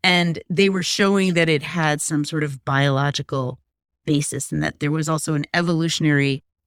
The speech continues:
drive for kind of warmth and connection. I mean, what the, and so it's just, it takes, it's like turning a aircraft carrier or <laughs> something to change the way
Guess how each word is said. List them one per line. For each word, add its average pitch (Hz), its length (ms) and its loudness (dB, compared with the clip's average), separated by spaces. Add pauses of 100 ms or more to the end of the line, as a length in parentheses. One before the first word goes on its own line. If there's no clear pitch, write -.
(140)
drive 147 720 0
for 147 460 -6
kind 135 180 -4
of 135 80 -6 (100)
warmth 185 480 0
and 139 200 -2
connection. 131 500 -2
I 131 80 -4
mean, 151 220 -4
what 147 220 -6
the, 147 360 -2
and 165 220 0
so 170 380 0 (380)
it's - 240 -2
just, 285 260 0
it 214 120 2
takes, - 540 -2
it's - 200 -8
like 196 200 0
turning 196 420 4
a 143 240 2 (400)
aircraft 202 400 0
carrier 147 440 0
or - 40 -2
<laughs> - 0 -
something 247 480 4
to 202 200 2
change 254 720 4
the 208 180 2
way 196 640 4